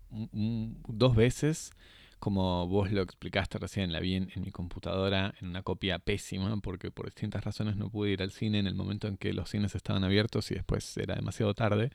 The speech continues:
Eh, y sí, efectivamente, es como s-, son las peores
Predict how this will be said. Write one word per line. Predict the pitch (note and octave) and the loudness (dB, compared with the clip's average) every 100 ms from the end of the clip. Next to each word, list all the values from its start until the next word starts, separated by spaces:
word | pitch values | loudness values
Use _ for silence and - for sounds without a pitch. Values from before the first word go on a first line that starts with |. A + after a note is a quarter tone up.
| - - - - - - - - - - - - - - | -8 -20 -20 -18 -16 -16 -18 -20 -20 -20 -20 -20 -18 -4
Eh, | G2 F2+ F2 F2 E2+ E2 F2 - | 2 2 4 2 2 0 -2 -4
y | G2+ | -4
sí, | - A2+ G2+ | -2 2 2
efectivamente, | - D#2 F#2+ F#2 G2 G2+ | 2 0 0 2 2 0
es | - | -2
como | F#2+ D#2+ | -4 -4
s-, | - - | -6 -8
son | - | -2
las | F2+ - | 2 2
peores | - G2 G2 - | 6 8 8 4